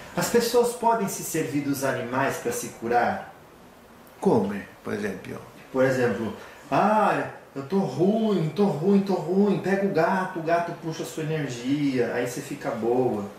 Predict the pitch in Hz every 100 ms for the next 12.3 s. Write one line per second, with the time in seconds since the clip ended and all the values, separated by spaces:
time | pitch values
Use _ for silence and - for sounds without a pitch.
0 | - - - - - 92 104 - 113 -
1 | 196 220 220 156 95 92 117 95 - -
2 | - - 202 196 - 202 196 - - -
3 | - - - - - - - - - -
4 | 147 - 135 135 135 156 139 143 147 160
5 | 160 - 156 156 160 139 143 196 - -
6 | - - - - 151 139 - 156 - -
7 | - - - - - - - - - -
8 | - - - - - - - - 135 135
9 | 131 - 110 107 - - - - - 139
10 | 110 - 82 - 92 - - - - -
11 | - - - - - 135 202 220 104 127
12 | - - 101